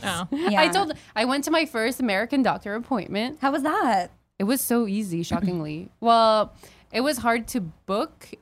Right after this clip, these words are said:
Speaker 3: I, that's not true. I went to get my pap test.
Speaker 2: Yeah.
Speaker 3: Um, this spring, like, in March, and, but that was, like, my, y-, my checkup thing, and I booked it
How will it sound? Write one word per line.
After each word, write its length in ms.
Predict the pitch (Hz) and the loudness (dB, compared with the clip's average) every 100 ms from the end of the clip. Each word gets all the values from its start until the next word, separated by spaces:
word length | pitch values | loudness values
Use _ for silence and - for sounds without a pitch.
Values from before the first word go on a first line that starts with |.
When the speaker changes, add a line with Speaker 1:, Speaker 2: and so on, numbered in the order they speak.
| - | -4
Speaker 3:
I, 200 | 226 - | -2 -2
that's 320 | 262 240 285 | -6 -6 -6
not 140 | 302 285 | -4 -6
true. 180 | - 185 | -4 -2
I 140 | 185 | 0
went 180 | 208 247 | 0 -2
to 60 | |
get 160 | 214 208 | -2 -2
my 140 | 190 | -2
pap 280 | 170 - 180 | -4 -6 -6
test. 560 | - 160 - - - - _ - | -6 -10 -10 -14 -16 -20 _ -2
Speaker 2:
Yeah. 220 | 220 - - | -2 -2 -4
Speaker 3:
Um, 1120 | 175 170 160 160 156 156 156 156 170 - - _ _ _ _ _ _ _ | 0 0 0 -2 -2 -4 -4 -4 -6 -10 -12 _ _ _ _ _ _ _
this 140 | 185 180 | -8 -6
spring, 720 | - - 190 202 359 403 403 - | -6 -8 -4 -2 -2 -4 -8 -4
like, 160 | 226 | -2
in 140 | 202 180 | -2 -2
March, 840 | 170 165 254 415 427 - - - - - - - - - | -4 -4 -6 -8 -10 -12 -14 -16 -20 -20 -18 -20 -18 -4
and, 440 | 208 208 202 202 | 0 2 2 0
but 140 | 220 196 | -2 0
that 160 | 202 | 0
was, 100 | 214 | 0
like, 140 | 214 190 | -4 -4
my, 480 | 180 170 165 165 180 _ _ - | -4 -2 -4 -6 -10 _ _ -12
y-, 220 | 190 180 - | -8 -8 -6
my 140 | 175 | -6
checkup 440 | 170 180 170 226 - | -4 -6 -6 -8 -6
thing, 480 | 269 262 269 277 262 | -6 -2 0 -2 -4
and 140 | 190 202 | -2 0
I 100 | 196 | 0
booked 300 | 180 214 | -2 -2
it 80 | 214 | -6